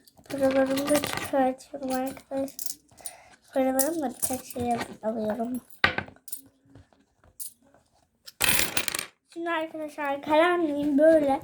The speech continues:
kızlar için çok sade bir kalemlik gördüğünüz için gibi. Böyle iki gözlü. İki gözlü. Şuralar su geçirmez arkadaşlar.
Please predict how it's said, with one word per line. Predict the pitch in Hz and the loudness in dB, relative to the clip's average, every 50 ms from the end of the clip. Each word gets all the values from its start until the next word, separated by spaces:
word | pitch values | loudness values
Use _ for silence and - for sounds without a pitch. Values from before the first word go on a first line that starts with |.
| - - - - _ _ _ | -8 -18 -20 -20 _ _ _
kızlar | - - 269 240 233 240 269 294 302 294 | -4 -2 0 0 2 2 4 4 4 2
için | 262 240 - - - 247 247 | 2 -2 -6 -6 -6 -6 -6
çok | 240 - - 262 254 254 - | -6 -4 -2 -2 -2 -2 -6
sade | - - 240 233 226 220 214 240 233 | -6 -2 2 4 4 4 4 4 4
bir | 233 226 226 | 4 4 2
kalemlik | 226 - - 233 196 185 170 185 220 214 202 214 233 - _ | 0 -2 -2 0 0 0 0 0 -2 -2 -2 -2 -4 -6 _
gördüğünüz | - 214 196 196 196 202 240 - - 208 208 208 214 233 220 | 0 2 2 4 2 2 -2 -4 -6 -6 -4 -4 -6 -8 -10
için | 202 - - - - 233 262 - - - - - - - - - - - - - | -12 -14 -12 -12 -10 -10 -10 -12 -16 -20 -20 -20 -18 -18 -20 -20 -20 -14 -2 0
gibi. | 240 233 240 202 175 175 196 240 277 285 - _ _ _ _ _ _ _ _ _ _ _ 240 | 0 2 4 4 4 4 4 2 0 -2 -6 _ _ _ _ _ _ _ _ _ _ _ 4
Böyle | 262 285 294 294 277 277 269 269 262 269 - - - | 6 8 8 8 6 4 4 4 4 4 2 -4 -12
iki | 247 - - - - 247 | -18 -18 -18 -14 -6 0
gözlü. | 247 247 233 208 196 226 - - - - 214 214 226 254 294 320 - _ _ _ _ _ _ _ _ _ _ _ _ - - - - - - | 2 4 4 4 2 0 -4 -2 0 2 2 2 2 2 0 -2 -4 _ _ _ _ _ _ _ _ _ _ _ _ -20 -20 -20 -18 -10 -8
İki | 262 254 - - - 254 | -8 -8 -8 -8 -2 4
gözlü. | 247 262 247 240 240 226 226 233 - 240 233 240 254 285 349 381 - - - - - - _ _ - | 6 6 8 8 6 4 2 -2 -4 -4 -2 0 2 0 0 -2 -4 -10 -20 -20 -20 -20 _ _ -18
Şuralar | - - 311 294 302 320 311 311 311 311 311 311 311 320 339 339 | -10 -6 2 6 6 8 8 8 8 8 8 8 8 6 6 4
su | - - - - 302 277 | 0 -4 -8 -6 -4 -2
geçirmez | 254 294 277 277 - - - 262 262 269 285 294 294 285 | 0 -2 -2 -2 -4 -8 -8 -4 -2 0 0 0 2 2
arkadaşlar. | 277 254 247 240 247 247 - - 277 262 262 247 240 247 - - - - 240 240 262 311 | 2 4 4 4 4 2 -2 -6 -2 2 2 2 2 2 -2 -8 -6 -4 -2 0 2 2